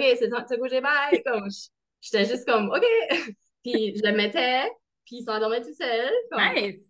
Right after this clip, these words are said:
Speaker 1: ouais, c'était pas parce que je savais, là, juste ça workait, puis
Speaker 2: Ben, t'avais comme des good instincts, parce que moi, on dirait, j'étais comme, « Oh my God », comme, je l'en-, comme je travaillais assez fort pour l'endormir, puis tous les parents que je travaillais avec, ça,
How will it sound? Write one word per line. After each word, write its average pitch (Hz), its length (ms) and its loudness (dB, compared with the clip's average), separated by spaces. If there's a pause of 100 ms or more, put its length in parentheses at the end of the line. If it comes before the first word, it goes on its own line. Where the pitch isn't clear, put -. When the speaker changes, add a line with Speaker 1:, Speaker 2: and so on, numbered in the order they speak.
(140)
Speaker 1:
ouais, 220 200 2
c'était 220 240 0
pas 247 120 0
parce - 200 -2
que - 120 -4
je - 20 2
savais, 214 360 2
là, 175 140 0
juste 190 640 -10
ça 180 180 -2
workait, 190 460 2
puis 185 280 -6 (420)
Speaker 2:
Ben, 233 360 4
t'avais 247 300 4
comme 311 140 6
des 285 160 4
good 254 180 6
instincts, 330 480 2
parce 269 140 -2
que 294 80 -4
moi, 247 180 -2
on 262 40 -4
dirait, 294 200 0
j'étais 320 160 -4
comme, « 240 160 -6
Oh 262 40 -4
my 302 120 0 (120)
God », 311 460 2
comme, 285 180 -6
je 226 60 -10
l'en-, 247 240 -4
comme 247 160 -10
je - 60 -20
travaillais 302 300 -2
assez 311 360 -2
fort 370 180 -10
pour 294 80 -8
l'endormir, 247 440 -8
puis 240 100 -12
tous - 140 -8
les 294 120 0
parents 262 280 -2
que 254 80 -6
je 208 60 -12
travaillais 220 300 -4
avec, - 40 -20
ça, 214 100 -8